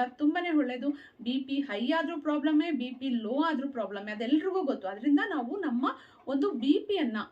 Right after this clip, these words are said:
ಕಂಟ್ರೋಲ್‌ನಲ್ಲಿ ಇಟ್ಕೊಳ್ಬೇಕಾಗತ್ತೆ. ಬಿ ಪಿಯಲ್ಲಿ ಏನಾದ್ರೂ ವ್ಯತ್ಯಾಸಗಳು ನಿಮ್ಗಿದ್ರೆ ಈ ಮುದ್ರೆಯನ್ನ ಪ್ರತಿನಿತ್ಯ ಪ್ರಾಕ್ಟೀಸ್ ಮಾಡಿ. ತುಂಬಾನೇ ಸಿಂಪಲ್ ಆಗಿದೆ. ಯಾವ ಮುದ್ರೆ?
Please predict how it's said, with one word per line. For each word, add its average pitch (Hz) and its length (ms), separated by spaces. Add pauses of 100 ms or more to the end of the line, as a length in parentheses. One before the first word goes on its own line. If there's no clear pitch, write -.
(180)
ಕಂಟ್ರೋಲ್‌ನಲ್ಲಿ 320 680
ಇಟ್ಕೊಳ್ಬೇಕಾಗತ್ತೆ. 208 1120
ಬಿ 277 180
ಪಿಯಲ್ಲಿ 311 380
ಏನಾದ್ರೂ 381 340
ವ್ಯತ್ಯಾಸಗಳು 262 600
ನಿಮ್ಗಿದ್ರೆ 254 840
ಈ 269 80
ಮುದ್ರೆಯನ್ನ 294 580 (240)
ಪ್ರತಿನಿತ್ಯ 302 680
ಪ್ರಾಕ್ಟೀಸ್ 247 460
ಮಾಡಿ. 196 180
ತುಂಬಾನೇ 330 540
ಸಿಂಪಲ್ 233 360
ಆಗಿದೆ. 175 280
ಯಾವ 392 320
ಮುದ್ರೆ? 220 460